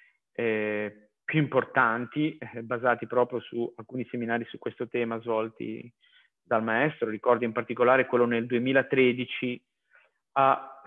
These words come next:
Silea, Treviso, se volete segnarvelo, la funzione evolutiva del dolore. Molto bello, molto profondo,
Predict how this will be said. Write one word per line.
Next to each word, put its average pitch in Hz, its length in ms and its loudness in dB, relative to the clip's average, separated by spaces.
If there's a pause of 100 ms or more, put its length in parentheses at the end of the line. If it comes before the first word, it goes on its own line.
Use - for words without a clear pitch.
(120)
Silea, 120 420 4
Treviso, 117 800 -2
se - 80 -4
volete 113 380 -2
segnarvelo, 110 640 -2
la 117 160 2
funzione 139 500 -6
evolutiva 120 480 -6
del 110 180 -4
dolore. 107 580 -6
Molto 127 520 -2
bello, 110 380 -4
molto 120 380 -4
profondo, 107 560 -12